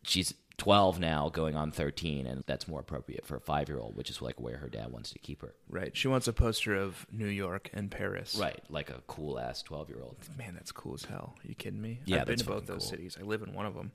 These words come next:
Speaker 1: So she's like, tells this story, and then she's like, "Oh, wait a second. Do you know the tale of Humpty Dumpty?"
Speaker 2: Microaggression.
Speaker 1: And then Mimi goes, "Yes, he is the shattered Eggman."
Speaker 2: <laughs>
Speaker 1: I thought that was awesome.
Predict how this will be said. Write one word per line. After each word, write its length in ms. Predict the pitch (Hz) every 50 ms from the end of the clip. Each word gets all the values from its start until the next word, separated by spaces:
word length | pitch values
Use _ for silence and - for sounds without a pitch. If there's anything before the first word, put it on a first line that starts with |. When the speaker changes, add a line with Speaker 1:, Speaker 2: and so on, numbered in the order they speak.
| _ -
Speaker 1:
So 180 | - 117 110
she's 220 | 107 - 120 110 -
like, 160 | 104 92 - -
tells 240 | 110 113 107 101
this 140 | - 87 -
story, 500 | - - - 82 87 82 69 58 50 - - - - - - - -
and 100 | - 92
then 80 | 104 92
she's 180 | - 107 101 110
like, 140 | 104 -
"Oh, 160 | - 117 117 107
wait 160 | 101 107 101
a 60 | 98 98
second. 380 | - 85 82 - - 80 76
Do 80 | 73 101
you 120 | 104 107 107
know 460 | 104 98 92 87 90 92 95 92 - - -
the 80 | - 87
tale 480 | - - 87 78 80 82 82 85 - -
of 400 | - 78 76 67 71 78 - - - -
Humpty 300 | - 82 82 - 73 69
Dumpty?" 420 | 71 73 80 85 - 87 101 - -
Speaker 2:
Microaggression. 720 | 98 104 104 - 101 98 - - 98 95 - - - - -
Speaker 1:
And 140 | - - 98
then 80 | 104 107
Mimi 240 | 117 120 120 101 82
goes, 360 | 80 65 62 60 - - - - -
"Yes, 540 | - 55 58 60 53 - - - - - - _ _ _ _ _ _ _ _
he 140 | - - -
is 100 | 58 -
the 120 | - 55 58
shattered 540 | - - - 64 62 62 60 65 62 - - -
Eggman." 540 | - 58 58 - - 57 55 58 53 50 50 - - - _ _ -
Speaker 2:
<laughs> 80 | - - - - 170 151 - - 175 147 - - 151 - - - - - _ -
Speaker 1:
I 140 | - 98 -
thought 160 | 107 101 -
that 140 | - - -
was 120 | - - - - - -
awesome. 360 | - 73 67 - - - -